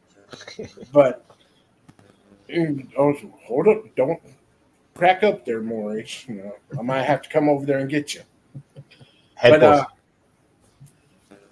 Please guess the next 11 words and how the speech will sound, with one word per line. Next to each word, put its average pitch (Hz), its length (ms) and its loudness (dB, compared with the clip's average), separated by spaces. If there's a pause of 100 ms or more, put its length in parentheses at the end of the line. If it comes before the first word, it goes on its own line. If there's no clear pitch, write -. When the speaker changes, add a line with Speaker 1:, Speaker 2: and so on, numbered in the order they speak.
Speaker 2:
uh, 147 340 4
yeah, 156 400 2 (120)
me 165 260 0
and, 180 180 -6
me 170 140 0
and 196 160 -2
Rosie 185 400 0
had 160 260 -4
good 151 220 -6
chemistry 160 540 -6
together. 143 680 0